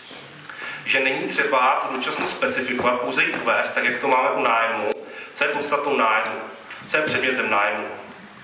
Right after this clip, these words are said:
Individuálně určená věc, přenechání jejího užívání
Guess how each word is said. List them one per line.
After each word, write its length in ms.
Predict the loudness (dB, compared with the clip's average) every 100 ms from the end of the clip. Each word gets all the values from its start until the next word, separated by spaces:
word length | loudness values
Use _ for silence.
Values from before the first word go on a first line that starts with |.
| -18 -16 -14 -14 -14 -14 -16 -16 -16 -16 -14 -14 -6
Individuálně 600 | -2 2 2 2 2 2
určená 440 | 0 0 2 2 2
věc, 420 | 2 0 -2 -4
přenechání 600 | -2 0 2 2 2 2
jejího 220 | 0 0
užívání 1000 | -2 0 2 4 4 4 0 -2 -2 -4